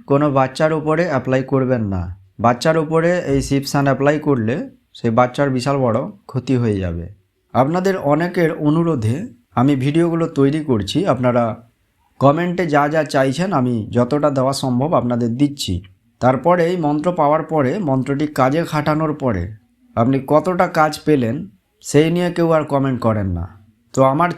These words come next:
চ্যানেলে আমি যত মন্ত্র দিয়েছি, মন্ত্রগুলো অ্যাপ্লাই করার পরে অবশ্যই আপনারা একটি ছোট্ট ভিডিও তৈরি করুন। ভিডিও তৈরি করে কতটা কাজ পেয়েছেন সেই ভিডিও আমার নাম্বারে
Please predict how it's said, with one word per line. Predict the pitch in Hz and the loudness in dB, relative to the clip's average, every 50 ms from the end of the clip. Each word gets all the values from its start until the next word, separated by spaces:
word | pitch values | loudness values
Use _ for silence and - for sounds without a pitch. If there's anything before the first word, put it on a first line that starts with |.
| - | -2
চ্যানেলে | 165 156 151 165 170 175 180 | 0 2 2 2 2 0 0
আমি | 165 170 170 156 | 0 -2 -2 0
যত | 143 139 139 151 | 0 0 0 0
মন্ত্র | 160 147 143 143 143 135 147 139 135 | -2 -2 -2 -2 -2 -2 -2 -2 0
দিয়েছি, | 139 151 156 139 - - 110 120 196 247 - - _ _ _ _ _ _ _ _ _ _ _ _ _ _ _ - | 0 0 0 0 -2 -4 -4 -4 -4 -6 -10 -16 _ _ _ _ _ _ _ _ _ _ _ _ _ _ _ -2
মন্ত্রগুলো | 113 120 131 143 151 175 180 175 175 185 190 | 2 2 4 4 2 0 -2 -2 0 0 2
অ্যাপ্লাই | 175 147 131 135 143 147 160 160 | 2 2 0 0 0 0 0 0
করার | - - 139 139 143 147 147 143 | -2 -2 0 2 2 2 0 -2
পরে | 139 139 139 120 104 87 87 - - _ - - | -2 0 0 0 0 -2 -4 -6 -10 _ -6 -4
অবশ্যই | 107 117 147 156 156 190 185 175 | 0 0 0 0 0 0 2 2
আপনারা | 156 143 156 156 156 165 | 2 2 0 0 0 0
একটি | 165 147 147 - 151 147 - | -2 -2 -4 -6 -6 -4 -4
ছোট্ট | 143 131 139 - 160 139 120 | -4 -4 -2 -2 -2 -2 0
ভিডিও | 120 120 147 156 | 0 0 0 0
তৈরি | 147 147 143 143 147 143 | 2 0 0 0 0 0
করুন। | 151 151 151 156 165 175 165 - - _ _ _ _ _ _ _ - | 0 -2 -2 -2 -2 -6 -8 -10 -14 _ _ _ _ _ _ _ -2
ভিডিও | 104 120 127 147 151 151 - | 0 2 2 2 2 2 2
তৈরি | 139 143 147 151 156 156 | 2 2 2 2 0 -2
করে | 165 165 165 160 185 247 254 - - _ _ - - _ _ _ _ _ _ - - | 0 0 0 0 -2 -4 -6 -10 -16 _ _ -20 -20 _ _ _ _ _ _ -10 -2
কতটা | - 135 135 160 151 139 151 147 | 0 0 2 2 0 0 0 0
কাজ | - 139 135 135 131 - - | 2 0 0 0 -2 -2 0
পেয়েছেন | 147 151 170 170 165 - 120 117 147 202 214 - _ _ _ _ _ _ _ _ _ _ _ - | 2 2 2 2 0 -2 -4 -4 -4 -6 -10 -14 _ _ _ _ _ _ _ _ _ _ _ -8
সেই | - 139 139 139 | -2 2 2 2
ভিডিও | 131 123 135 139 151 165 165 | 2 0 0 0 2 2 2
আমার | 147 139 139 135 127 123 110 - - - _ _ _ _ _ _ _ _ _ | 2 0 0 0 -2 -2 -6 -8 -12 -18 _ _ _ _ _ _ _ _ _
নাম্বারে | 113 113 123 135 139 143 147 151 | 0 2 2 2 4 2 2 2